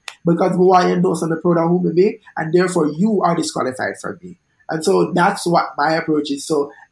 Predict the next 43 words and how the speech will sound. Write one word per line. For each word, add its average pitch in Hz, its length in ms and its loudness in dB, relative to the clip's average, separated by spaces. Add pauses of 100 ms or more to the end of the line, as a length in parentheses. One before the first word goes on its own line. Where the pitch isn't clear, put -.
I 185 100 4
would 185 140 6
never 208 280 4
be 220 140 0
in - 20 2
a 175 80 0
position 170 360 0
where 147 100 0
somebody's 151 320 -4
like, 139 220 -2
"Oh, 160 100 2
well, 143 160 2
I 131 80 0
don't 139 160 -4
date." 104 140 -8
People - 420 -2
say, - 120 -2 (100)
"Oh, - 220 4
okay, 226 280 0
good." 226 280 0 (140)
'Cause 220 200 0
usually 262 360 2
when 214 140 4
it 254 140 -2
comes 254 280 -2
to 220 120 2
it 196 120 2 (120)
these 214 340 2
days, 165 400 0 (240)
I 185 200 2
often 180 580 2
introduce 180 560 2
the, 156 120 -4 (120)
the, 151 180 -4
the, 160 240 -6
the, 151 240 -2 (200)
the 165 120 -4
issue 175 300 2
of - 160 -6
femininity 151 680 -4
into 170 220 -2
the 151 160 -4
conversation, 139 640 -6